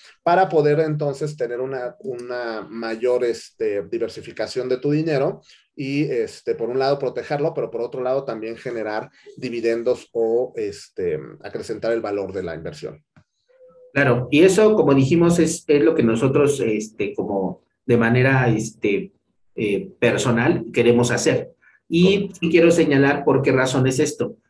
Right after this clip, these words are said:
Speaker 2: Porque de al-, de alguna manera, eh, la crisis de, bélica que se va, que se va a venir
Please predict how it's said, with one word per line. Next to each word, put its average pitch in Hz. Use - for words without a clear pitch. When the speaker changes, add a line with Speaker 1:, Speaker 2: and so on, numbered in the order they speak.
Speaker 2:
Porque 175
de 127
al-, 131
de 135
alguna 165
manera, 170
eh, 127
la 120
crisis 135
de, 113
bélica 123
que 113
se 113
va, 113
que 113
se 117
va 120
a 143
venir 170